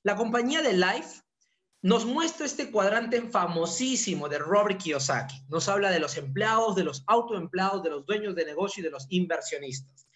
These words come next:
Es el cuadrante de doble entrada, ponemos una cubeta y ponemos una tubería, unos caños, un, como le llaman en tu país, porque es una presentación internacional.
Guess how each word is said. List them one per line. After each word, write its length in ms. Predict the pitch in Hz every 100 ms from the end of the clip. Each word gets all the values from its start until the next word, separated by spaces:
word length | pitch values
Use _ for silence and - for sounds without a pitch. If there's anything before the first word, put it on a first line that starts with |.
| _ _
Es 80 | 214
el 100 | 190
cuadrante 420 | 185 190 202 214
de 60 |
doble 240 | 190 190 190
entrada, 460 | 185 247 262 262
ponemos 340 | 202 190 196 185
una 180 | 208 202
cubeta 380 | 196 226 233
y 40 | 240
ponemos 540 | 180 170 175 196 185 - -
una 300 | - 202 196
tubería, 400 | 226 170 180 190
unos 320 | 180 190 180 -
caños, 480 | 226 185 135 - 185
un, 480 | 180 185 180 - _
como 220 | 190 185
le 100 | 185
llaman 240 | 202 254 247
en 140 | 185
tu 100 | 190
país, 200 | 180 180
porque 160 | 170 160
es 60 |
una 100 | 220
presentación 380 | 175 165 156 185
internacional. 720 | 185 170 135 131 135 127 -